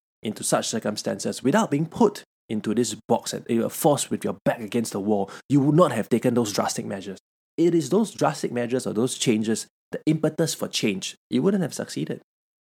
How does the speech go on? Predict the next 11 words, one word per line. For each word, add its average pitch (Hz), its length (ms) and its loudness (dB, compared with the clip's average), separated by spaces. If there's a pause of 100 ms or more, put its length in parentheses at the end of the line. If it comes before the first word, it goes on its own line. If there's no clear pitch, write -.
You 123 80 2
wouldn't 160 160 4
have 113 80 -2
succeeded 127 400 -4
because 120 260 -4
you 113 120 -2
wouldn't 117 240 0
have 101 120 -8
tried 127 300 0
something 104 260 -4
new. 113 240 -4